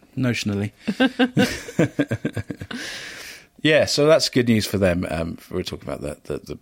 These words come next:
the, the increase that a, an award win can, can make. Okay, let's get into our interview with Mary Kendall. And,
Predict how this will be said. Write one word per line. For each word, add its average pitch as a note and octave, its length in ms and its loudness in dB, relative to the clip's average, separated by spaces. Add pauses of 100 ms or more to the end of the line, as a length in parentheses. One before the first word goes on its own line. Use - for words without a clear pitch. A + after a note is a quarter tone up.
the, E2 140 -4
the C#2+ 180 -4
increase D#2 400 -4
that D2 140 -6
a, D#2+ 260 -6
an D#2+ 80 -4
award F2 360 0
win E2+ 260 -4
can, E2+ 240 -6
can E2+ 280 -6
make. F2 360 -4 (560)
Okay, E3+ 220 2
let's E3 140 4
get D#3+ 140 2
into B2+ 240 2
our A2 140 4
interview D2+ 580 -4
with D#2+ 720 -6
Mary F2 560 -4
Kendall. D#2 520 -4
And, G2 280 -2